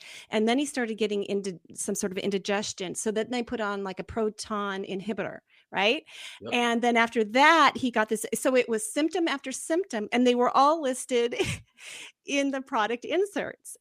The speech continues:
Speaker 1: And, and it led him to the point where he basically had shut down his digestive system, his ability to absorb nutrients.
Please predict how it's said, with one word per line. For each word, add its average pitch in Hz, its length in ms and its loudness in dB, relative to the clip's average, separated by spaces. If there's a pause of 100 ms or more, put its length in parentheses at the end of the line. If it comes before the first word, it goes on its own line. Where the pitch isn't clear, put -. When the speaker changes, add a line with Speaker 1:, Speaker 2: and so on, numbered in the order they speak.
Speaker 1:
And, 240 460 -2 (140)
and 247 220 0
it 233 160 -2
led 269 260 -4
him 370 140 -2
to 311 100 -10
the 247 100 -12
point 302 300 -6
where 233 100 -4
he 226 180 -10
basically 262 560 -6
had 226 160 -8
shut - 420 -6
down 208 320 -6
his 196 160 -12
digestive 196 560 -10
system, 262 440 -10
his 226 140 -8
ability 196 500 -8
to 214 100 -14
absorb 170 380 -10
nutrients. 285 920 0